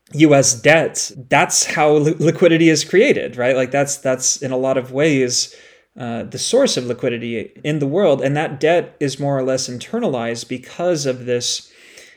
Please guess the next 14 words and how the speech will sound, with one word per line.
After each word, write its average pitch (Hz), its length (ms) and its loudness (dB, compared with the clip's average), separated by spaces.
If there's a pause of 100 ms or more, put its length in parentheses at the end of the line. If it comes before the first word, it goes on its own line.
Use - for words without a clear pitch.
(200)
global 147 360 4
preferencing 127 800 -4
for 220 200 0
the 135 140 -2
U 120 180 -4
S 110 160 -4
dollar, 92 520 -8 (400)
because 165 460 -2
it 147 80 -2
is 135 140 0
so 123 180 -2
liquid, 117 420 -8
because 160 500 -4
these, 131 240 -4